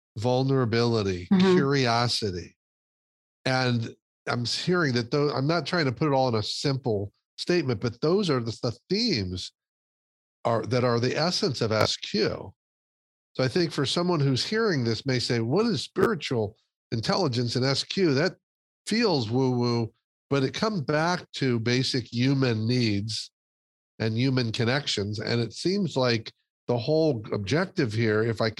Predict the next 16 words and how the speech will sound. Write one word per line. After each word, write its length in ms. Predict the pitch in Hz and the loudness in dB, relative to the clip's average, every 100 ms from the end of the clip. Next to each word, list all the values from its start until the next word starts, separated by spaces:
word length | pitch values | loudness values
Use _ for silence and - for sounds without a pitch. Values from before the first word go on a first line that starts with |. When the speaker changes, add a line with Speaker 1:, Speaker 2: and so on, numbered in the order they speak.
| - | -4
Speaker 1:
if 160 | 156 | 0
I'm 180 | 175 165 | 0 0
gonna 220 | 147 175 | 0 -2
choose 280 | 120 - 240 | 0 0 0
to 80 | - | -2
simplify 600 | 113 214 214 123 135 117 | -2 -2 -2 -4 0 2
it, 100 | 113 - _ _ | 0 -4 _ _
is 140 | 156 151 | 0 4
to 60 | |
Speaker 2:
Mm-hmm. 200 | 190 190 127 | 6 6 4
Speaker 1:
humanize 760 | 131 220 220 127 110 113 120 117 | 2 2 2 2 2 2 0 0
organizations 840 | 131 135 131 123 165 180 - - - _ _ _ _ _ _ _ - | -2 0 0 0 0 0 -4 -10 -18 _ _ _ _ _ _ _ -4
and 180 | 120 123 | -2 2
humanize 640 | 185 190 135 117 123 120 | 2 4 4 2 0 -2
cultures. 840 | - 185 196 - 107 - - - - | -2 -2 -2 -6 -12 -12 -16 -14 -4
Is 140 | 127 | 2